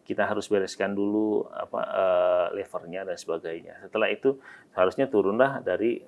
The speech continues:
dinas kesehatan untuk memastikan dia lepas dari penyakitnya. Ketika lepas dari komorbidnya, baru kita masukkan tambahan untuk, sehingga dia tidak stunting lagi. Memang, ah, kendala terbesar sih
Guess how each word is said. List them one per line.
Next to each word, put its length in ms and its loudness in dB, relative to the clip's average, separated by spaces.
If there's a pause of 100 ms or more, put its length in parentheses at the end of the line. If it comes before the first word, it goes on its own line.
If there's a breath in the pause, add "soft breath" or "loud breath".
dinas 260 -6
kesehatan 480 -12
untuk 160 -4
memastikan 560 -4
dia 80 6
lepas 320 0
dari 240 0
penyakitnya. 560 -14 (320 soft breath)
Ketika 240 0
lepas 300 6
dari 180 8
komorbidnya, 480 4
baru 240 8
kita 160 2
masukkan 560 -2
tambahan 320 -4
untuk, 160 -12
sehingga 240 -4
dia 160 -6
tidak 160 -10
stunting 400 -16
lagi. 160 -14
Memang, 320 4 (320)
ah, 160 4
kendala 300 10
terbesar 420 4
sih 240 -6